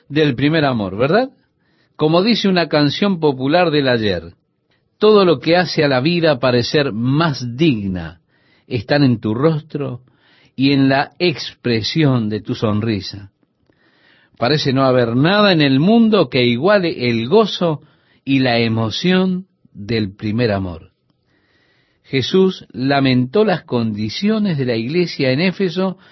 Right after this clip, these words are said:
porque ellos estaban haciendo obras maravillosas.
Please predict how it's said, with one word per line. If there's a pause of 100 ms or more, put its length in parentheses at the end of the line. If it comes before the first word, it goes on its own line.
(300)
porque (200)
ellos
estaban
haciendo (180)
obras
maravillosas.